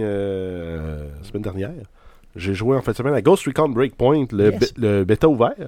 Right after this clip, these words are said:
Speaker 2: Yes, je l'ai essayé, moi
Speaker 1: Donc,
Speaker 2: aussi.
Speaker 1: euh,
Speaker 2: Euh,
Speaker 1: en fait,
Speaker 2: vas-y,
Speaker 1: j'y ai,
Speaker 2: vas-y.
Speaker 1: j'y ai remis du temps par rapport à ce que j'avais, euh, mis dans le closed beta. Euh, un, euh, pas gros changement, là, mis à part que par défaut, il activait le mode guidé au lieu d'avoir le mode free, euh, free roam, là.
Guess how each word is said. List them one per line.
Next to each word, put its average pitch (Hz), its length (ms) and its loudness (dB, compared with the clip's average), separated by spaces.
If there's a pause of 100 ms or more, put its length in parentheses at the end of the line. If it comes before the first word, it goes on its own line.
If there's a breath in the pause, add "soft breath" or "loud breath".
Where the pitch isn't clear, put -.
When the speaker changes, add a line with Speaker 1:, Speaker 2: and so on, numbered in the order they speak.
(120)
Speaker 2:
Yes, 165 160 -4
je 117 80 0
l'ai 123 100 0
essayé, - 300 -2
moi 110 80 -2
Speaker 1:
Donc, 90 100 0
Speaker 2:
aussi. 92 160 -4
Speaker 1:
euh, 90 180 0
Speaker 2:
Euh, 92 60 0
Speaker 1:
en 92 40 2
fait, 120 80 2
Speaker 2:
vas-y, 180 120 2
Speaker 1:
j'y 123 60 6
ai, - 20 10
Speaker 2:
vas-y. 117 160 2
Speaker 1:
j'y 101 120 0
ai 117 40 6
remis 139 220 2
du 110 120 -10
temps 147 220 4
par 127 160 0
rapport 120 380 4
à 107 120 2
ce - 120 -8
que 101 200 0
j'avais, 101 560 0
euh, 90 280 0
mis 104 220 -2
dans 98 120 0
le 90 140 0
closed 107 340 -2
beta. 101 240 -2 (720 soft breath)
Euh, 101 280 -2
un, 113 920 2
euh, 87 160 -2
pas 101 140 -6
gros 90 180 -4
changement, 92 400 -2
là, 113 120 0
mis 104 140 -2
à 92 80 2
part 120 220 2
que 110 100 0
par 117 300 2
défaut, 120 280 0
il 117 80 2
activait 110 340 -2
le 107 140 2
mode 101 280 2
guidé 98 360 -6 (360)
au 95 100 -2
lieu 104 100 2
d'avoir 101 200 2
le 104 60 2
mode 101 320 2
free, 110 380 -2
euh, 92 80 2
free 107 180 -4
roam, 143 380 -2
là. 185 40 -12